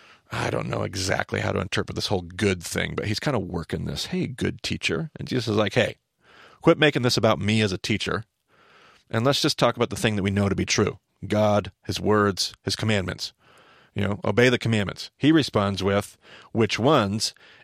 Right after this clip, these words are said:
And I wanna know why Jesus lists the ones that he lists. Because he goes to the Ten Commandments, and he lists number six, seven, eight, nine.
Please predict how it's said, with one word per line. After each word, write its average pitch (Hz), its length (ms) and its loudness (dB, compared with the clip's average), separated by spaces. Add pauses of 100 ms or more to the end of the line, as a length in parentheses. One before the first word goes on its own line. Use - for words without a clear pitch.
And 120 240 0
I 147 160 2
wanna 190 280 4
know 104 460 0
why 110 640 0
Jesus 104 600 0
lists 95 440 -2
the 104 80 -2
ones 98 300 -4
that 87 120 -6
he 90 100 -4
lists. 90 440 -4 (540)
Because 117 260 2
he 120 60 0
goes 123 280 4
to - 100 -4
the 160 100 0
Ten 127 260 0
Commandments, - 640 -2 (120)
and 113 160 0
he 110 140 0
lists 107 400 2
number 101 280 -2
six, - 520 0 (300)
seven, 143 580 4 (440)
eight, 127 380 4 (340)
nine. 104 640 0